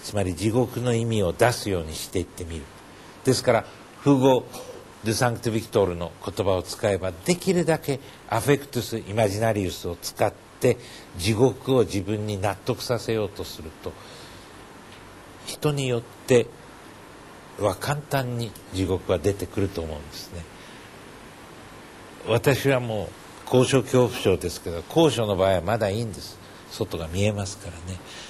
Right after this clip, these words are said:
でもまた同時に、高所恐怖症であると同時に閉所恐怖症で、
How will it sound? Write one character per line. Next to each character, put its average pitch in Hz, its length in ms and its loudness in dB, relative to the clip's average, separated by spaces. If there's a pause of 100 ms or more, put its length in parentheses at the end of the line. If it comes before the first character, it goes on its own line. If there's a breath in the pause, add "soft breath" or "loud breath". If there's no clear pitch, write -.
(120 loud breath)
で 120 100 6
も 120 100 4
ま 120 120 4
た 117 120 4
同 131 220 8
時 117 140 -2
に、 113 100 -2
高 131 200 0
所 123 140 -2
恐 131 160 0
怖 117 100 -2
症 107 180 -2
で 101 100 2
あ 101 60 2
る 98 80 -2
と 98 140 -6
同 92 200 -2
時 85 120 -10
に 85 80 -8 (340 loud breath)
閉 117 160 8
所 117 200 4
恐 110 200 2
怖 95 80 -2
症 82 260 -8
で、 80 160 -12